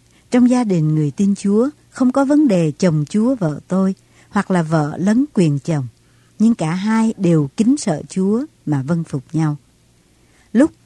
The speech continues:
thì chồng nói vợ nghe, lúc thì vợ nói chồng nghe. Các ông thường có tính thẳng thắn, cứng rắn,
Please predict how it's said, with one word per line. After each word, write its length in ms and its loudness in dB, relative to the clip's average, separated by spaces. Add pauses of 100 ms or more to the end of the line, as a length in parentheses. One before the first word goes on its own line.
(140)
thì 180 0
chồng 260 4
nói 340 2
vợ 200 0
nghe, 340 0 (520)
lúc 200 0 (140)
thì 180 -4
vợ 280 -2
nói 320 0 (120)
chồng 220 -2 (100)
nghe. 260 -4 (1800)
Các 160 -4
ông 240 2
thường 320 2
có 100 -2
tính 280 2
thẳng 360 -6
thắn, 320 -4 (200)
cứng 280 2
rắn, 280 -4